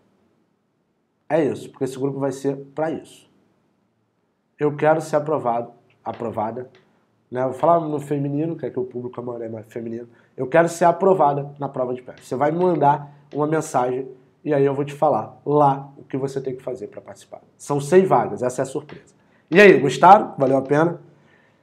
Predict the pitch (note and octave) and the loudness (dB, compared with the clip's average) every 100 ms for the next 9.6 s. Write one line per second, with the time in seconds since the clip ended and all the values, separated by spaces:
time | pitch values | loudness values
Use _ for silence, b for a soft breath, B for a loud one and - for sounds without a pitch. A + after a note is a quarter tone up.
0 | b _ - C3+ F3+ F#3 G#3+ A3 G#3+ D#3+ | b _ -2 2 2 2 0 2 2 2
1 | E3 - C#3+ D3 A#2+ C3 D#3 D3 D3 D3 | 0 -6 -2 0 0 0 0 0 -2 -2
2 | C#3 D3 D3 C#3+ B2+ G#2 A#2+ B2+ B2 B2 | -4 -6 -4 -4 -2 -2 0 0 0 -4
3 | A#2+ - A#2+ C3+ - E3 D#3+ - C4 C4+ | -6 -12 -12 -12 -10 -14 -12 -6 -4 -4
4 | - E3+ A#2+ - _ _ _ - C3 - | -2 -2 -4 -8 _ _ _ -2 0 0
5 | - - - B B - B3 C4+ B3 F3 | -6 -20 -20 B B 4 4 6 4 4
6 | C#3 D3+ F3+ F#3 G3 E3 D#3 D#3+ C#3 - | 2 2 2 2 0 0 -2 -4 -6 -10
7 | - _ _ _ F#2 C3+ F3+ - B2 - | -20 _ _ _ 2 6 6 4 -6 -4
8 | C#3 - C#3 B2+ - - B2 A2+ - G2 | -4 -2 -2 -2 -4 -8 -6 -8 -12 -14
9 | - A#2+ D#3 D3 A2+ | -10 -2 -2 -2 -8